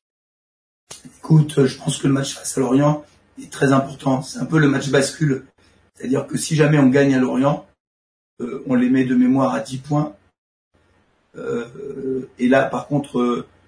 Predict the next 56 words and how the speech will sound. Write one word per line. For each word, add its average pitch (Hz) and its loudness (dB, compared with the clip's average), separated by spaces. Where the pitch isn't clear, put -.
ça - -12
commence 127 0
vraiment 131 4
à 127 6
être, - 0
euh, 117 0
beaucoup 156 0
plus 151 -2
relax, 139 -2
relax, 135 2
si - -4
je - -12
puis - -12
dire, - 0
pour 131 -2
la 120 2
fin 131 0
de 127 4
saison. 123 -2
Donc 131 -4
pour 156 2
moi, 175 2
c'est 151 -2
le 139 2
match 147 2
vraiment, 160 4
euh, 131 6
c'est - -4
le 160 4
match 151 2
clé 175 2
là 123 2
des, 120 -2
des 147 -2
prochains 151 -4
matchs. - -2
C'est - -12
celui-là 170 2
qui - -8
est 131 -2
le 127 -6
plus 135 -4
important. 147 -4
Et, 131 6
euh, 127 6
je 131 -2
pense 208 0
qu'on 175 -2
peut 165 0
aller 156 4
gagner. 135 2
Moi, 139 0
je 135 -4
vois 135 2
bien 151 2
un, 123 2